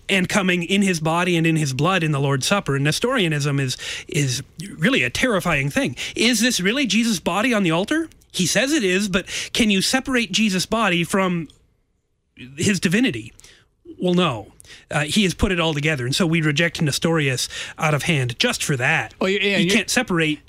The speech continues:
Speaker 1: the divinity and the humanity of Christ.
Speaker 2: You're getting at the modern problem where Calvinism on its, on its face is effectively a, a Nestorianism light. But I think in the ancient church, really the even bigger issue was then, I mean, if Jesus,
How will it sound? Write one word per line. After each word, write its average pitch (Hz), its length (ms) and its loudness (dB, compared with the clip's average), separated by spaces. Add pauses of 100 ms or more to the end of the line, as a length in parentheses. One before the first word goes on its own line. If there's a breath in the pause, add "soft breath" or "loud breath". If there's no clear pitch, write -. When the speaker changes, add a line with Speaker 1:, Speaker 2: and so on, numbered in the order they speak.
(320 loud breath)
Speaker 1:
the 165 60 0
divinity 165 440 2
and 147 100 0
the 139 40 0
humanity 151 480 0
of 120 100 -4
Christ. 110 340 -6
Speaker 2:
You're 180 120 2
getting 202 240 0
at 151 100 -2
the 147 80 0
modern 151 400 0
problem 131 440 0
where 127 420 0 (120)
Calvinism 135 640 0
on 123 160 0
its, - 320 -4 (340)
on 143 120 0
its 143 140 0
face 190 360 0
is 127 120 0
effectively 123 580 0
a, 117 60 2
a 123 280 -2
Nestorianism 127 920 2
light. 113 420 -2 (440 loud breath)
But 147 180 -2 (220)
I 147 60 0
think 226 200 0
in 131 120 2
the 131 140 -2
ancient 170 320 2
church, 127 240 0
really 165 220 2
the 120 100 -4
even 123 200 -2
bigger 226 260 0
issue 127 200 0
was 110 220 0
then, 110 220 2
I 123 60 2
mean, 131 120 4
if 117 80 2
Jesus, 226 600 0